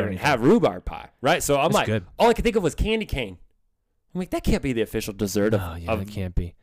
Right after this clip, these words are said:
Speaker 1: the biggest
Speaker 2: If
Speaker 1: holiday.
Speaker 2: anything, peppermint bark is better, right?
Speaker 1: Oh, peppermint bark is great.
Speaker 2: Great.
Speaker 1: Anyways, let's
Speaker 2: Yeah,
Speaker 1: keep
Speaker 2: I don't
Speaker 1: going.
Speaker 2: know. I don't know what a, hot chocolate.
Speaker 1: See, but, like,
Speaker 2: That's kinda
Speaker 1: the
Speaker 2: drink,
Speaker 1: fact
Speaker 2: though.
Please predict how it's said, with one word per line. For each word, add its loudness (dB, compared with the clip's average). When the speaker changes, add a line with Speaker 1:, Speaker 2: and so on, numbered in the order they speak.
Speaker 1:
the 0
biggest 0
Speaker 2:
If -16
Speaker 1:
holiday. 2
Speaker 2:
anything, 4
peppermint 2
bark -4
is -6
better, -8
right? -8
Speaker 1:
Oh, -12
peppermint -2
bark -12
is -20
great. -10
Speaker 2:
Great. -4
Speaker 1:
Anyways, -4
let's -12
Speaker 2:
Yeah, 0
Speaker 1:
keep 0
Speaker 2:
I 0
don't 2
Speaker 1:
going. 4
Speaker 2:
know. -2
I -2
don't 4
know 6
what 4
a, -6
hot 4
chocolate. 0
Speaker 1:
See, -2
but, 0
like, -2
Speaker 2:
That's 4
kinda 6
Speaker 1:
the 6
Speaker 2:
drink, 6
Speaker 1:
fact 8
Speaker 2:
though. -2